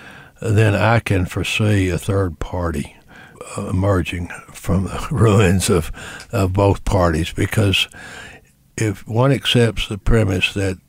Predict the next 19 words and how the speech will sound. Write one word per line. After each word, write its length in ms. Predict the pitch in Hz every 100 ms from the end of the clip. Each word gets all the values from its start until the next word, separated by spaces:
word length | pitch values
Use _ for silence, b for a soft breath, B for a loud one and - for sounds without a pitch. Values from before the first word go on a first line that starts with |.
| -
the 200 | 110 101
far 280 | 120 120
left 300 | 113 110 98
and 120 | 98 90
the 60 |
far 340 | - 107 110 104
right 340 | 101 85 90 -
are 100 | 90
so, 580 | - - 110 107 101 90
uh, 240 | 82 85 - _ _ B B B B B B -
entrenched 600 | 98 - 113 104 - 104
in 140 | 95
their 220 | 95 92
ideas 680 | 95 90 82 101 92 87 -
and 120 | 87
so 280 | - - 101
convinced 600 | - 92 87 101 92 -
of 220 | 90 85
the 320 | 87 85 82